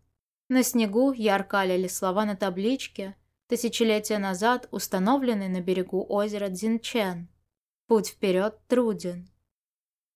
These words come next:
Всё было точно так же, как в тот момент, когда они впервые прочитали их.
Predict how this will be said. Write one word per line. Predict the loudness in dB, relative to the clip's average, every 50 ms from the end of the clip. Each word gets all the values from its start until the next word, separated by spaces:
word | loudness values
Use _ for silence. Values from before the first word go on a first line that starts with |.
| _ _ _
Всё | 2 6 8 8 8
было | 8 8 6 6 6
точно | 4 2 2 2 2 0 0 4
так | 6 8 8 8 6 4
же, | -4 -6 -4
как | -4 -4 -4 -4
в | -2 0
тот | 0 0 0 0
момент, | -2 -2 0 0 0 2 0 0 0 -2
когда | -4 -4 -2 0 2 2
они | 2 2 0
впервые | 0 0 2 2 4 4 4 2
прочитали | 2 2 0 0 0 -2 -2 2 4 4 4 4 2 0 -2
их. | -6 -8 -10 -12 -14 -18 -20 _